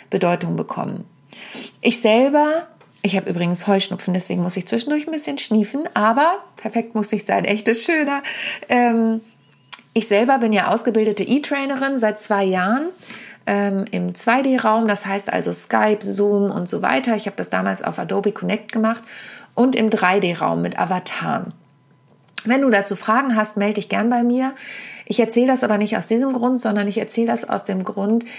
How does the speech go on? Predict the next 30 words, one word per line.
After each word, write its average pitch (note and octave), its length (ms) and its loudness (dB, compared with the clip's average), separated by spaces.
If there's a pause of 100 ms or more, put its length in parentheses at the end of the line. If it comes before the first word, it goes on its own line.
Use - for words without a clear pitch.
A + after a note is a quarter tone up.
(420)
dass G#3+ 400 2 (160)
ich - 480 -2 (680)
das G#3 280 2
mittlerweile G#3+ 600 4
schon G3+ 520 0 (360)
in B3 160 2
dieser B3+ 300 2
Zeit G3 420 -2
wirklich A#3+ 520 0
wertzuschätzen A#3 760 0
gelernt G#3+ 460 -2
habe, A#3 400 -4 (420)
dass G#3+ 200 2
ich B3 160 0
aber G#3 160 2
auch D#3+ 180 -4
weiß, G3 360 2
es A3+ 120 -2
gibt A3+ 220 -4
bestimmte A#3 500 0
Dinge, A3 420 2 (300)
die F#3+ 100 -8
kann A3 280 0
man A3 160 4
nicht - 320 -6
nur A3 480 2 (400)
über G#3+ 640 4 (220)
digitale F#3+ 680 0
Medien E3 420 -4
machen. - 360 -12